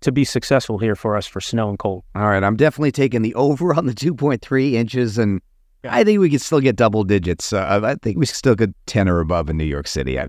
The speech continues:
Speaker 2: I, I, I like the idea of
Speaker 1: I'm with
Speaker 2: having
Speaker 1: you.
Speaker 2: multiple opportunities. All right, that's great.
Speaker 1: With
Speaker 2: Paul, uh, it's always great to talk to you. Great information. We look forward to your, uh, later spring and summer thoughts when you visit again on Whether or Not. I think you're actually, uh,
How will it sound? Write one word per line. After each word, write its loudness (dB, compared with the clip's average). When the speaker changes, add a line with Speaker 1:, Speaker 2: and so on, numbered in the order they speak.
Speaker 2:
I, -6
I, -12
I 2
like 4
the 2
idea 2
of -4
Speaker 1:
I'm -4
with 2
Speaker 2:
having 0
Speaker 1:
you. 0
Speaker 2:
multiple -2
opportunities. -6
All 2
right, 4
that's 0
great. 0
Speaker 1:
With -14
Speaker 2:
Paul, 4
uh, 0
it's -4
always 4
great 2
to -8
talk 0
to 0
you. 2
Great 2
information. 2
We 2
look 0
forward -2
to -2
your, 2
uh, 0
later 2
spring -2
and -2
summer 0
thoughts -2
when 0
you -2
visit -2
again 2
on 2
Whether 2
or 0
Not. 0
I -2
think 0
you're 2
actually, 0
uh, -2